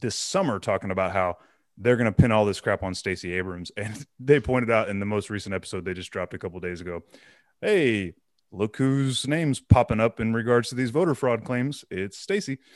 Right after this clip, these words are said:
Anyway, um, my point is, <clears throat> if this serves no other purpose than to assure the integrity of that,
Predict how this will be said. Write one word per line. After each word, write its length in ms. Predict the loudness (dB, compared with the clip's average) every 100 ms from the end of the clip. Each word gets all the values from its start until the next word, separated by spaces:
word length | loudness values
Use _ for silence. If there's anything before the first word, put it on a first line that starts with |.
| -20 -20 _ -4
Anyway, 340 | 0 0 -2 -2
um, 600 | 0 2 0 -4 -8 -14 _ _ _ _ _ _ _ _ _
my 120 | 2 8
point 240 | 8 10
is, 200 | 6 4 _ 2 2
<clears throat> 280 | -4 _
if 120 | -4 2
this 200 | 4 4
serves 280 | 2 2
no 160 | 4 4
other 200 | 4 2
purpose 480 | 0 -2 -2 -8 -10 _ _ _ 0
than 140 | 0
to 180 | 2 0
assure 380 | -2 -2 0 0
the 100 | 0
integrity 540 | -2 -2 -2 -2 -2
of 180 | -2 -2
that, 280 | -2 -2